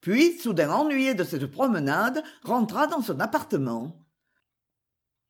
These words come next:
Les deux femmes de chambre revinrent ensemble. L'une ayant annoncé qu'Horace se soumettait et allait venir, fut congédiée.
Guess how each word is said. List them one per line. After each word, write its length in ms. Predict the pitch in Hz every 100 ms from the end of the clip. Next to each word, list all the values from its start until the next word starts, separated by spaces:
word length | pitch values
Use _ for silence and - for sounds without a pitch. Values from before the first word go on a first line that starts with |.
| _ _ _ _ _ _ _
Les 100 | 190
deux 140 | 165 302
femmes 280 | 359 320
de 120 | 190 180
chambre 500 | - 214 302 285 180
revinrent 500 | 202 202 302 302 226
ensemble. 800 | 185 - 139 120 120 123 156 - _ _ - _
L'une 280 | 170 294 330
ayant 240 | 269 175 156
annoncé 560 | 285 254 208 247 226
qu'Horace 460 | - 240 269 220 156
se 140 | 139
soumettait 640 | 139 254 240 175 - 220 131
et 60 |
allait 200 | 170 254
venir, 440 | 175 147 135 180 269 - - _
fut 160 | 185
congédiée. 880 | - 311 294 220 147 131 131 156 -